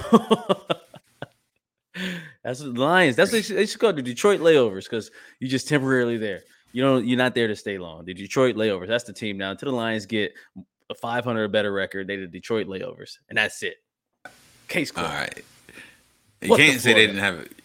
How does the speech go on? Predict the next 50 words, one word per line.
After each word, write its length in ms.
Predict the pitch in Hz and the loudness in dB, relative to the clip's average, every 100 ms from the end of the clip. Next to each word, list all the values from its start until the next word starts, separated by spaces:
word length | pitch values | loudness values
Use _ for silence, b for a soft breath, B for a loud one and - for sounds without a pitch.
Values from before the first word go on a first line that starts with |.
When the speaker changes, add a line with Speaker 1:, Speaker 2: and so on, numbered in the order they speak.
| _ _ - | _ _ -8
Speaker 2:
you 100 | 110 | 0
can't 240 | 151 131 | 0 0
say 220 | 127 120 | 0 2
a 80 | 98 | 0
quarterback 580 | 80 - 117 92 85 80 | -4 -4 -4 -2 -4 -6
is 120 | 82 | -10
the 120 | 76 | -10
issue 200 | 78 - | -10 -10
because 560 | 92 90 80 73 71 - _ _ _ _ - - | -10 -8 -10 -10 -14 -18 _ _ _ _ -14 -4
they 100 | 95 | 0
had 180 | 92 | 0
Matthew 220 | 82 80 78 | 0 -8 -8
Stafford 300 | - 90 76 | -4 -2 -4
and 80 | |
they 60 | 78 | -8
couldn't 200 | 87 78 | -8 -8
do 80 | 80 | -10
nothing 260 | 76 - | -10 -12
with, 140 | 76 - _ _ _ _ _ _ | -14 -14 _ _ _ _ _ _
with 100 | - 82 | -12 -10
Matthew 180 | 76 | -10
Stafford. 420 | 69 95 85 71 - | -6 -6 -6 -8 -12
And 80 | 82 | -10
you 60 | |
can't 220 | 98 92 | -6 -6
say 100 | 87 | -6
Matthew 160 | 85 73 | -8 -6
Stafford 280 | - 110 85 | 0 0 0
was 140 | 71 | -10
the 80 | 73 | -10
issue 160 | 76 80 | -10 -10
because 280 | - 78 71 | -10 -10 -6
literally 340 | 123 110 90 | -2 0 -2
his 180 | 78 92 | -4 -8
first 300 | - 95 78 | -4 -4 -4
year 100 | 92 | 0
<laughs> 20 | 127 | 2
at 100 | 120 | 2
another 240 | 101 101 | 0 -4
team, 240 | 87 104 90 | -2 -4 -2
he 80 | |
won 160 | 98 90 | -4 -6
Super 280 | - 98 85 | -6 -10 -12
Bowl. 200 | 65 - B B B B | -14 -16 B B B B
So 320 | - 90 78 - - | -10 -10 -10 -12 -4
obviously 440 | - 147 113 101 | -2 -2 -4 -6
he 160 | 85 120 | -4 -2
wasn't 320 | 95 82 69 | -2 -6 -10
the 80 | 64 | -10
issue. 200 | - 190 | -4 -4